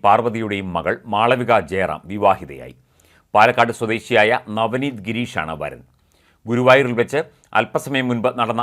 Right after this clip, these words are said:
ചടങ്ങിൽ അടുത്ത ബന്ധുക്കളെ കൂടാതെ സുരേഷ് ഗോപിയും ഭാര്യ രാധിക സുരേഷ് ഗോപിയും നടി അപർണ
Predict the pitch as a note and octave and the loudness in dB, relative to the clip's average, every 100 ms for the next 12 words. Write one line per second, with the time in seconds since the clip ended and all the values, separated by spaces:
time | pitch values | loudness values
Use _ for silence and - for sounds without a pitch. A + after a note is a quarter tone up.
0 | - A2+ G#2+ A2 F#2+ G#2 A#2+ C3+ A#2+ G#2 | -4 -2 -2 -4 -4 -4 -2 -2 -2 -4
1 | A#2 A#2+ A2+ G#2+ G#2 E2+ - _ _ _ | -4 -4 -2 2 2 0 -8 _ _ _
2 | A#2+ C3+ C#3 C3 A#2 C3+ G2+ - A2 A2+ | -4 -2 -2 -4 -2 -4 -6 -2 0 2
3 | A2 G#2 A2+ - A#2+ A#2+ G#2+ A2 G#2+ G#2 | 0 2 2 2 0 0 -2 -6 -4 -6
4 | F#2+ A2+ D3 _ - A2+ A2+ A2 G#2 A#2 | -6 -8 -10 _ -6 -2 -2 -2 0 0
5 | B2 | 0